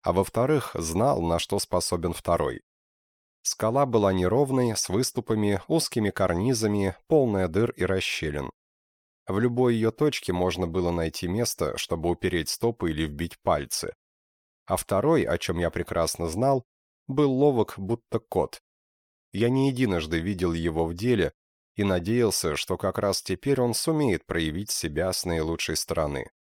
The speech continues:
«А если, типа, упаду?» спросил он хмуро. «Будем тебя, типа, ловить», пошутил я и подмигнул.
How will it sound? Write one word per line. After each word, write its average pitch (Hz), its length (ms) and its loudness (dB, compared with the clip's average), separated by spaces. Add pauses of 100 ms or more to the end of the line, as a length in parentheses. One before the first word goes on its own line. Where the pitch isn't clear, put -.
(680)
«А 82 100 -2
если, 92 460 0
типа, - 340 -6
упаду?» 82 640 2 (400)
спросил 82 540 -2
он 76 120 -2
хмуро. 76 440 -2 (720)
«Будем 185 420 2
тебя, 147 400 4
типа, - 320 0
ловить», 90 540 0 (400)
пошутил 85 540 -2
я 107 200 0
и 110 100 2
подмигнул. 82 720 -2